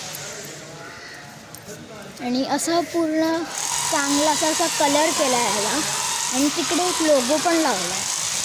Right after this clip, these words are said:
तो असं दिसतंय पूर्ण स्टेशन. आणि इकडे सगळं बाईक्स पार्किंग आहे.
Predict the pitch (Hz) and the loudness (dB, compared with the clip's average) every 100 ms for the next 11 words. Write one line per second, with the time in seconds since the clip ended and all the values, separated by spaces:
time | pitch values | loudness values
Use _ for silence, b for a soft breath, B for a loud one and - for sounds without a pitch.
0 | - - - - - - - - - 294 | -2 -2 -2 -2 -4 -4 -4 -6 2 4
1 | 247 254 226 - - - - - - - | 6 2 0 -4 -6 -6 -6 -4 -4 -6
2 | - - - - - - - - 247 320 | -6 -6 -6 -4 -4 -4 -2 0 0 2
3 | 262 269 - 302 277 320 311 311 311 - | 2 0 2 2 2 2 2 2 2 0
4 | - 381 359 320 254 262 - - - - | 2 2 2 2 2 0 -2 -4 -2 -4
5 | - - - - 554 - - - - - | -4 -4 -4 -4 -4 -4 -4 -4 -4 -4
6 | - - - - - - - - - - | -4 -4 -4 -4 -4 -6 -4 -4 -4 -6
7 | - - - - - - - - 679 453 | -6 -6 -4 -4 -4 -4 -4 -4 -4 -4
8 | 427 784 571 831 - - - 277 285 262 | -6 -6 -4 -4 -2 -4 -2 0 0 0
9 | 233 196 190 - - - - - - - | 0 -2 -2 -2 -4 -4 -4 -4 -6 -4
10 | - - - - - - 262 285 294 370 | -4 -4 -4 -4 -2 0 2 2 4 2
11 | 381 370 381 311 277 294 - - 269 277 | 4 4 4 4 4 2 0 0 2 2
12 | 240 269 240 208 | 2 2 2 0